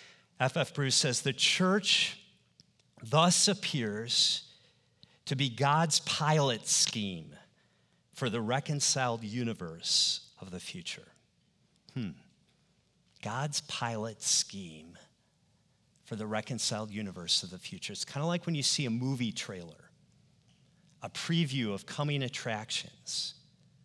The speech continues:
What God is saying to the angelic and deme-, demonic authorities in the unseen realm is,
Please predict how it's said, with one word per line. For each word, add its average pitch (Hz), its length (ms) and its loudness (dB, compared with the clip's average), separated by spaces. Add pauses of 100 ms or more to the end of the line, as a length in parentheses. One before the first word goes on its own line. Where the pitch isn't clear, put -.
(460)
What 131 160 -4
God 165 260 6
is 202 120 6
saying 175 320 6
to 147 80 0
the 135 160 2
angelic 147 540 4
and 139 80 0
deme-, 151 360 0
demonic 151 540 2
authorities 139 720 -2 (320)
in 135 100 -2
the 139 100 2
unseen 151 500 2
realm 127 300 0
is, 107 260 0